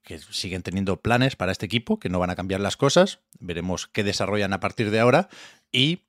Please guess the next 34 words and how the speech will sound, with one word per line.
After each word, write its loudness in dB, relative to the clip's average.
una -2
vez 2
más, 2
hace -8
poco 2
hubo 4
también 2
aquí 0
despidos 4
y -8
nos -8
preguntábamos 0
eso. 2
Luego -6
descubrimos -10
que -8
no -2
había -2
pasado -4
nada. 4
Eh, -4
vamos -4
a 0
ver 0
qué, -4
qué -6
implica 0
todo 2
esto 4
para 0
el -10
equipo -4
que -8
tiene -2